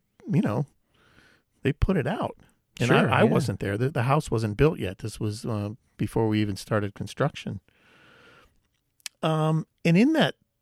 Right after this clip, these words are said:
Speaker 1: amongst that stuff, he had put a bunch of metal stuff that he found on the property. It, it's, it's just a big cluster of crap.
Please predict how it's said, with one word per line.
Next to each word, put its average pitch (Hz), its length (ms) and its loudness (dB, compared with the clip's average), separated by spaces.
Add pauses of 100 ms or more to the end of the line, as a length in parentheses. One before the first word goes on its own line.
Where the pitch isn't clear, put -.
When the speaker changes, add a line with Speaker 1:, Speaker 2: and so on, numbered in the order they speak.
(140)
Speaker 1:
amongst 180 420 0
that 117 180 0
stuff, - 340 -4
he 147 120 0
had 127 260 0
put - 180 2
a 135 80 2
bunch 139 340 -2
of 104 100 2
metal 143 480 2
stuff - 360 0
that 147 140 2
he 139 80 2
found 143 320 0
on 139 120 2
the 135 60 0
property. 135 540 0
It, 190 380 -2
it's, 330 140 -4
it's 269 200 -2
just - 240 0
a - 60 2
big 107 520 -2 (680)
cluster - 400 -2
of 87 260 -8
crap. - 380 -8